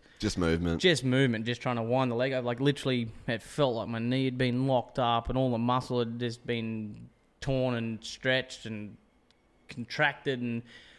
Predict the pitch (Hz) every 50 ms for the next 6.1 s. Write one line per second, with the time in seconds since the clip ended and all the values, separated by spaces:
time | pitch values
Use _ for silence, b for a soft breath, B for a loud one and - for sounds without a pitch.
0 | B B B B 143 - - 131 120 117 120 127 127 120 123 131 139 139 131 131
1 | 117 113 117 117 107 - - - 120 117 120 123 117 - 156 147 127 - 131 123
2 | 117 113 113 - b b b b b b - - 117 110 110 127 147 156 - -
3 | 135 117 110 107 - - 123 120 120 120 120 - - 123 117 117 117 113 110 -
4 | b b b b b b b b b b - - - 131 127 120 117 110 - 139
5 | 123 - - 110 110 123 143 147 127 107 - 123 117 113 - 120 120 113 - 123
6 | 117 113